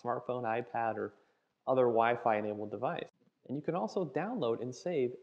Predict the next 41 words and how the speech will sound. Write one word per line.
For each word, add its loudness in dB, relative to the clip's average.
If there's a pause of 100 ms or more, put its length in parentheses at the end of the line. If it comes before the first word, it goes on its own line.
(160)
everything -4 (420)
from -2
our 2
program. -2 (680)
So -6
you -2
can -4
read -2
the 0
guides 2
or -4
print -4
them 2
out. 0
You -6
can -6
listen -6
to -6
the -6
audio 4
programs -4
or -4 (400)
watch 4
the 6
videos 0
when -6
you're -4 (140)
feeling 0
anxious, -6
when -6
you're -6
stuck -6
on -8
a -14 (140)
flight, -2 (640)
if -14
you're -14
stuck -6
in -12
traffic, -4
or -6